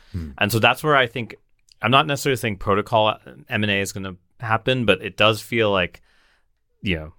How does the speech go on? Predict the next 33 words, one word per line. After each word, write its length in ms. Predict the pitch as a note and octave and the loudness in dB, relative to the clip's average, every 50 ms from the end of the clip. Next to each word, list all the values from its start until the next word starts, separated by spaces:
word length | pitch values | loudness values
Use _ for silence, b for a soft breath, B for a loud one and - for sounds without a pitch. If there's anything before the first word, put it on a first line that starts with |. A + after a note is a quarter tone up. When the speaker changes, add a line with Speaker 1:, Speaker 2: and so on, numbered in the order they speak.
| _ _ | _ _
Speaker 2:
there's 140 | - G2+ A#2 | -2 0 2
gonna 140 | A#2+ B2+ C3+ | 2 4 4
be 40 | C3 | 4
a 40 | |
Speaker 1:
Yeah, 180 | B2 A2+ G#2+ G2+ | 4 4 2 2
Speaker 2:
lot 200 | - C#3 D3 F3 | 2 0 0 0
Speaker 1:
I 20 | |
think, 140 | F3+ F#3 - | 0 -2 -2
Speaker 2:
of 60 | - | -2
Speaker 1:
I 60 | C#3+ C#3+ | -2 -2
think 120 | F3+ F#3 | 0 0
there's 160 | E3 D3 E2+ | 0 0 0
Speaker 2:
stuff 120 | E2 - - | 0 -4 -6
like 80 | - - | -8 -4
that. 80 | - B2 | -2 0
Speaker 1:
still 500 | A#2+ B2 B2 B2 B2 B2 A#2+ A2+ G#2+ A2 | 0 0 0 0 -2 -2 -2 -2 -2 -2
a 80 | G#2 G2+ | -4 -6
lot 360 | G2 G2 G2 G2+ G2+ G2+ G2 | -4 -2 -2 -2 -2 -4 -6
of 220 | F#2+ F#2 F2 E2 | -8 -12 -16 -14
blood 340 | - G2+ F#2+ F#2 F#2 F#2 E2 | -12 -10 -8 -6 -6 -8 -8
left 260 | F2+ F2+ F2 - - | -10 -14 -16 -16 -18
to 60 | - | -20
bleed 380 | E2 C#2+ D#2+ D#2+ E2 E2+ G#2+ G#2 | -20 -20 -20 -18 -14 -14 -12 -10
for 100 | - A2+ | -10 -10
some 140 | G#2 G2 F2+ | -10 -10 -12
of 60 | E2+ | -14
the 60 | E2 | -16
companies 360 | - - F2 D#2 D#2+ E2+ D#2+ | -18 -18 -18 -18 -16 -16 -16
that 100 | E2+ E2+ | -14 -14
are 60 | E2 E2 | -14 -14
not 260 | E2 E2 E2 - D#2+ | -12 -10 -12 -12 -12
viable 320 | E2+ D2 D#2 E2+ F2 F#2 G2 | -12 -14 -12 -10 -8 -4 -2
anymore. 380 | G#2 A2 G#2+ G#2+ A#2 C3 - | -2 0 -2 -2 -6 -12 -16